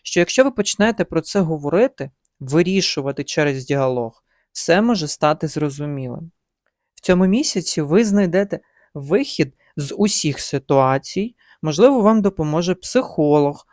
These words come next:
або ви сходите в церкву і зможете якось духовно очиститись. Але ви до цього будете підходити легко, попри все будете відчувати властиву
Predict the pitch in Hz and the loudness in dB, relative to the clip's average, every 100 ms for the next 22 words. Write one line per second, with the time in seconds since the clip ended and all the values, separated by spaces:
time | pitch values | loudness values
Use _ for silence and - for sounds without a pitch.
0 | _ 139 131 233 254 - 190 202 190 165 | _ -4 2 2 2 -2 0 0 0 -4
1 | - - 214 254 - 170 _ _ - 147 | -4 2 2 2 -2 -6 _ _ -14 -8
2 | 165 208 208 208 - 156 180 196 156 147 | -4 -4 -4 -6 -6 -4 -4 -4 -6 -6
3 | 170 - 170 180 170 175 - 165 139 - | -6 0 0 2 0 -2 -2 0 -2 -4
4 | - - - - _ _ _ _ 147 139 | -14 -14 -18 -18 _ _ _ _ 0 4
5 | 196 247 226 208 - 175 170 247 190 170 | 4 4 2 0 0 2 4 4 2 -2
6 | 190 190 185 165 - 170 165 160 151 147 | -2 -2 -6 -8 -2 0 0 -2 -6 -8
7 | _ - 151 160 156 143 - 139 - _ | _ -4 2 4 4 2 -6 -10 -10 _
8 | - 160 147 139 - 190 208 190 156 156 | -2 -2 -2 -6 -2 2 2 0 -6 -6
9 | 156 143 135 - 139 139 151 - 147 - | -8 -10 -12 -12 -4 0 2 0 -6 -6
10 | _ - 135 135 - 151 156 151 | _ -6 -2 -2 -4 -4 -4 -4